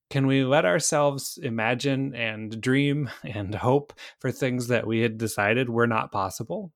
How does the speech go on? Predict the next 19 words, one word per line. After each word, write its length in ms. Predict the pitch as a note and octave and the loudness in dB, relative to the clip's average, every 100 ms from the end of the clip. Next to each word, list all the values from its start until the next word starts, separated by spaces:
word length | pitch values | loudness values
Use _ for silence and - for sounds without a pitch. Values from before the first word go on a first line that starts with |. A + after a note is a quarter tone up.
| - | -8
you 100 | C3+ | -4
know? 280 | C#3 E3 F#3+ - - _ - | -4 -4 -10 -20 -20 _ -4
I 140 | B2 C3+ | 0 2
think 380 | - F#3 - - | 2 -2 -6 -10
that's 260 | - C3+ C3+ | 0 2 2
what 140 | C#3 | -2
really 300 | B2 A#2 A2+ | 0 2 2
has 160 | G#2+ A2 | 0 -2
been 160 | G#2 G2 | -4 -4
helping 420 | G#2 - G2+ G2 | -4 -4 -6 -6
me 320 | G#2+ G#2+ G#2 | -4 -4 -4
with 320 | - G#2 - | -6 -8 -8
this, 440 | - G#2 F#2+ - - - A2 | -6 -4 -4 -6 -12 -14 -10
um, 460 | G2+ A2 A2 A2 - | -10 -10 -12 -14 -14
frontier 560 | - A2+ A2 A#2+ A2+ A2 | -4 -2 0 0 0 0
stuff, 460 | - A#2+ A#2+ - | -2 -2 -2 -6
this, 260 | A2 G#2 - | -6 -4 -4
this 220 | - G2+ | -4 -8
place 400 | - A#2+ A2+ - | -2 0 2 0